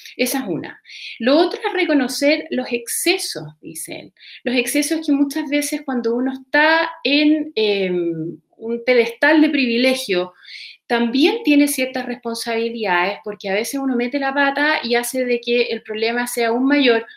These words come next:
cuando uno no reconoce de que quizás se ha equivocado. Entonces, ver cuáles son los excesos no solamente propios, sino que también del entorno. Lo otro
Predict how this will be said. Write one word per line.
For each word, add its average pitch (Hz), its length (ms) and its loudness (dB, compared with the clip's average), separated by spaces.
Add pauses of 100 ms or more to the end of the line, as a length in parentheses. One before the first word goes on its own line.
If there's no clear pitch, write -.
(220)
cuando 208 360 -4
uno 233 180 0
no 226 140 -2
reconoce 220 880 -4
de 190 80 -6
que 185 160 -6
quizás 196 380 -6
se 196 60 -8
ha 190 40 -4
equivocado. 170 640 -8
Entonces, 208 420 -4 (460)
ver 285 400 2
cuáles 294 300 4
son 269 140 -2
los 254 100 -2
excesos 247 400 -4
no 240 140 -2
solamente 285 560 0
propios, 226 480 -2
sino 240 260 -2
que 240 100 -2
también 226 500 0 (280)
del 214 240 0
entorno. 151 760 0 (680)
Lo 180 160 -8
otro 294 600 -2